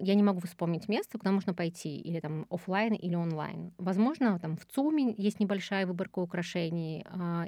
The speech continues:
и украинских, и иностранных брендов. Возможно, в к-, в каких-то сетевых, а, ритейлерах, там Хелен Марлен, там точно есть выборка по украшениям, но она тоже небольшая, то есть они больше нацелены на одежду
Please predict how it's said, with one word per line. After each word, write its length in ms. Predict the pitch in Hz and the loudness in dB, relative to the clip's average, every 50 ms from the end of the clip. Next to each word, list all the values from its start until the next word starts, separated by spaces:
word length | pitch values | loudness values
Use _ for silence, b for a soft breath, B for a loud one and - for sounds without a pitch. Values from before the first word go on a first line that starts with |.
| - - | -4 -2
и 80 | 196 | -2
украинских, 500 | 190 175 185 185 185 180 175 - - 170 - | -2 0 0 0 0 0 -2 -4 -8 -8 -6
и 80 | - 185 | -2 0
иностранных 540 | 180 180 175 - - 175 170 165 170 170 165 | 0 0 -2 -2 -2 -2 0 0 0 -2 -2
брендов. 440 | 165 - 165 165 170 160 160 165 170 - _ _ - | -2 -4 -2 -2 -2 -2 -4 -6 -8 -10 _ _ -6
Возможно, 720 | 175 170 185 175 185 190 190 208 226 233 233 220 196 180 | -2 -2 -2 0 2 2 2 2 0 0 2 0 0 0
в 220 | 175 - - - _ - | -2 -6 -16 -20 _ -10
к-, 100 | - 175 - | -10 -10 -10
в 80 | - - | -8 -4
каких-то 360 | - 214 - 262 254 - 220 | -4 0 0 -2 2 2 0
сетевых, 580 | - 190 170 - 208 185 220 220 - - - - - - | 0 0 -2 -2 2 4 4 2 2 -4 -10 -10 -10 -8
а, 500 | - 180 185 180 175 175 175 170 170 170 170 | -6 -4 -4 -2 0 0 0 0 0 2 0
ритейлерах, 580 | 185 175 214 226 320 415 403 320 208 175 170 | 0 2 2 2 2 4 2 0 -2 -2 -4
там 160 | - 156 160 156 | -4 -4 -4 -2
Хелен 260 | - - 220 254 254 | 0 2 4 6 6
Марлен, 500 | 220 180 160 151 156 165 170 175 180 185 | 6 4 4 0 -2 -2 -2 -4 -6 -2
там 140 | - 165 170 | -2 -2 0
точно 280 | - 190 175 - - 175 | 0 -2 -4 -2 -2 -2
есть 180 | 170 170 - | -2 -2 -4
выборка 300 | 175 160 165 - - - | -8 -8 -8 -8 -10 -12
по 120 | 165 - 165 | -6 -6 -6
украшениям, 560 | 156 - - 170 - - 170 160 151 156 175 | -6 -4 -6 -6 -4 -2 -4 -2 0 0 2
но 80 | 190 196 | 2 4
она 120 | 214 226 | 2 2
тоже 200 | 226 320 311 269 | 2 2 4 6
небольшая, 760 | 233 208 202 220 220 190 202 190 175 - - 175 156 139 151 | 6 8 8 6 4 4 0 -2 -2 -2 -2 -2 -2 -2 -2
то 60 | - 160 | -4 -6
есть 100 | - 185 | -2 2
они 120 | 196 208 196 | 2 2 2
больше 320 | 220 - - - 180 175 | 2 -2 -2 -2 -2 0
нацелены 540 | 170 175 180 175 - 226 233 240 214 180 170 | 2 2 0 0 0 0 2 2 2 2 2
на 520 | 165 165 170 170 170 170 165 160 160 - - | 2 0 0 0 0 0 -2 -2 -4 -4 -4
одежду 440 | 170 165 175 226 349 - - - | -4 -2 0 -2 -2 -2 -6 -10